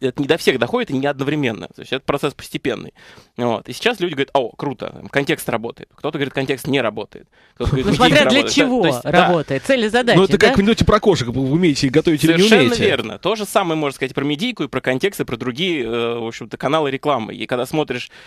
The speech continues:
Speaker 1: э, и видишь, э, контекстную рекламу, на которой написано одно,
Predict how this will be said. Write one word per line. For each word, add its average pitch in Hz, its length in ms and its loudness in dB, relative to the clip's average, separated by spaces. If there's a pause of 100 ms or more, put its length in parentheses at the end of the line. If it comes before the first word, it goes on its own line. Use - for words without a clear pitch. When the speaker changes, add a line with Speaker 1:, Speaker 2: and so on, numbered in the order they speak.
(140)
Speaker 1:
э, 110 160 -2
и 104 80 -6
видишь, 127 460 -4
э, 120 280 -2
контекстную 139 460 -2
рекламу, 139 460 -2 (160)
на 117 80 -10
которой 139 220 -2
написано 135 360 -2
одно, 135 400 -2